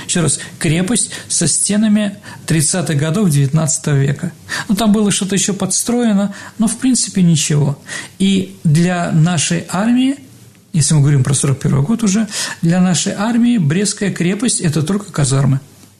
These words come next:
Казармы там были достаточно. Толщина стен у крепости около двух метров, пятьсот казематов, в которых можно было поставить пушки,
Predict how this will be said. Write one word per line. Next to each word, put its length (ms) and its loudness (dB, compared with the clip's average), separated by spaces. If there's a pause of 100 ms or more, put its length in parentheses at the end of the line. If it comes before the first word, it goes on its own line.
(180)
Казармы 480 2
там 200 2
были 260 2 (220)
достаточно. 560 0
Толщина 460 0
стен 420 0 (480)
у 100 2
крепости 640 0 (440)
около 280 2
двух 240 4
метров, 300 0 (360)
пятьсот 320 0
казематов, 680 0 (500)
в 40 -20
которых 520 -2
можно 300 4
было 180 4
поставить 560 -2
пушки, 380 0